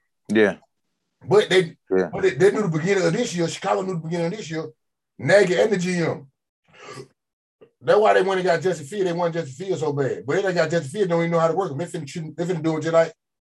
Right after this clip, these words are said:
Speaker 2: um, your boy, uh, Trubisky. Don't know how to work
Speaker 1: Oh,
Speaker 2: him.
Speaker 1: well,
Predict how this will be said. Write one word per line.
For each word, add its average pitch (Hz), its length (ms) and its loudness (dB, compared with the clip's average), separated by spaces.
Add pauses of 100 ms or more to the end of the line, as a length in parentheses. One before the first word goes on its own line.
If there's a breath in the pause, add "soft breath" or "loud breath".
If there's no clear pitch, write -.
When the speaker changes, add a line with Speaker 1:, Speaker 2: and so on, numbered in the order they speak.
Speaker 2:
um, 156 280 2
your 160 100 -2
boy, 180 200 0
uh, 143 540 -4
Trubisky. 151 520 -8 (880)
Don't 170 160 6
know 185 80 6
how 175 140 8
to 165 60 6
work 165 140 6
Speaker 1:
Oh, 160 60 8
Speaker 2:
him. 143 60 6
Speaker 1:
well, 131 360 6